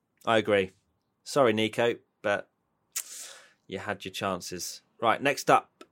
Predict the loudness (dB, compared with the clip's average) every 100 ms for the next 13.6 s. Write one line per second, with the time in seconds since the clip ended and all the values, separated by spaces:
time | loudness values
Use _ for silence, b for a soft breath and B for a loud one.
0 | _ -4 -2 6 6 8 4 2 -4 2
1 | 4 4 0 -6 -4 -4 -2 0 0 0
2 | 0 0 -2 0 0 0 0 -4 -2 -4
3 | -4 -8 0 2 2 0 b b b b
4 | _ 2 2 2 -4 2 4 2 -2 -10
5 | -6 0 0 0 0 4 4 2 0 0
6 | 2 2 2 2 2 2 2 -2 -2 -2
7 | 0 0 0 0 -2 -2 -2 -4 -4 -6
8 | -4 0 0 0 -4 -6 -6 -8 -4 -2
9 | 0 0 -2 0 0 0 2 2 2 0
10 | -2 -4 -4 -6 -6 -8 _ _ _ _
11 | _ _ _ _ _ -2 0 0 -2 -2
12 | -2 -6 _ _ _ -12 -8 -6 -6 -8
13 | -6 -4 -4 -6 -8 -8